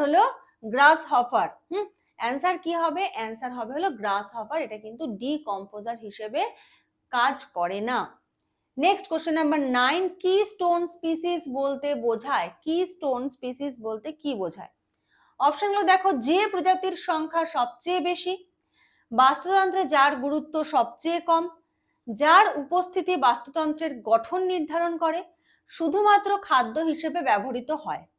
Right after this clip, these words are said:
ঠিক আছে, কিস্টোন স্পিসিস বলতে কি বোঝায়? যার উপস্থিতি বাস্তুতন্ত্রের গঠন নির্ধারণ করে তাকে বলা হয় কিস্টোন স্পিসিস। ঠিক আছে, অপশন সি হবে হলো কারেক্ট অ্যান্সার।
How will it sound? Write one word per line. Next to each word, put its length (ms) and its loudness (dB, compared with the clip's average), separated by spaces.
ঠিক 160 -4
আছে, 120 -4
কিস্টোন 540 0
স্পিসিস 420 -4
বলতে 280 -2
কি 100 -2
বোঝায়? 380 2
যার 340 4
উপস্থিতি 560 -4
বাস্তুতন্ত্রের 640 -2
গঠন 300 0
নির্ধারণ 460 -4
করে 200 0
তাকে 220 -2
বলা 200 -2
হয় 160 -2
কিস্টোন 480 -4
স্পিসিস। 360 -14
ঠিক 160 -6
আছে, 100 -2
অপশন 260 -10
সি 120 -6
হবে 220 -2
হলো 120 -4
কারেক্ট 320 -6
অ্যান্সার। 320 -16